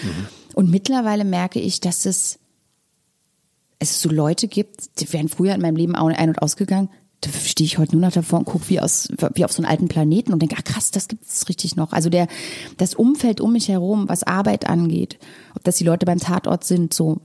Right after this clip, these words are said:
Speaker 2: die Produktionsfirma, ob das Leute sind, mit denen ich No Budget, Low Budget oder sonst was Projekte mache, ob das, äh, die, weißt du, so Riesennummern sind, ob das beim Bäcker ist oder in meinem Sportverein oder sonst was. Es ist alles die gleiche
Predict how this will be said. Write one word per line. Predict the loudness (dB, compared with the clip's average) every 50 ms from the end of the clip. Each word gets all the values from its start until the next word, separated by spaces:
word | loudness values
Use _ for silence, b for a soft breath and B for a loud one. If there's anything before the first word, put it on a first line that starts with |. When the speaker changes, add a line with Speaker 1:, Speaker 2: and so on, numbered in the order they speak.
| -6 -6
Speaker 2:
die | -4
Produktionsfirma, | -2 0 0 0 0 0 -2 0 0 -2 0 -2 0 0 2 0 0 -2 B B B B B B B B
ob | B -6 -2 0
das | 0 0 2 4
Leute | 2 2 2 2
sind, | 0 2
mit | 0 0 -2
denen | 0 -2
ich | 0 2 4
No | 4 4 4 4
Budget, | 4 2 2 2 0 0 0 2 4
Low | 4 4 4
Budget | 4 2 2 2 2 0 0 2
oder | 0 2 2
sonst | 2 2 2
was | 0 -2
Projekte | 0 2 2 2 0 0 -2 -2
mache, | -2 -2 -2 -2 -2 -2
ob | -4 -4 -2
das, | -2 0 0 0 -2 -2 -2
äh, | 0 2 2 2 2 0 0
die, | -2 -4 -8 -8 -8 -12 -12 -14 -16 -20 -20 _ _ _ _ -8 -2
weißt | -2 0 0 0
du, | 0
so | -2 0 -2 -2
Riesennummern | -2 0 0 2 2 2 4 4 4 4 4 2 2 0 0
sind, | -2 -2 -2 -2 -4 B B B B B B B
ob | B -4 -2 0
das | 0 0 0 0 0 -2 -6 -12 _ _ _ _ _ _ _ _ _ _ -20 -18 -18 -18 _ -20 -20 _ _ _ _ _ _ _ _ -2
beim | 0 2 2 2
Bäcker | 2 0 0 0 0 -2 0 0
ist | 0 -2 -2 -2 0
oder | 2 2 2 2 0
in | 0 -2 0 0
meinem | 0 0 0 -2 -2 -4 -6
Sportverein | -8 -4 -2 -4 -4 -4 -6 -6 -6 -6 -4 -4 -2 -2 -2 -2
oder | 0 0 2
sonst | 2 2 2 2 2 0
was. | -2 -2 0 -2
Es | -2 0 0
ist | -2 -2 -2 -2
alles | 0 0 0 0 -2 -4
die | -6 -6 -4
gleiche | -2 -2 0 0 -2 -4 -4 -4 -4 -4 -4 -6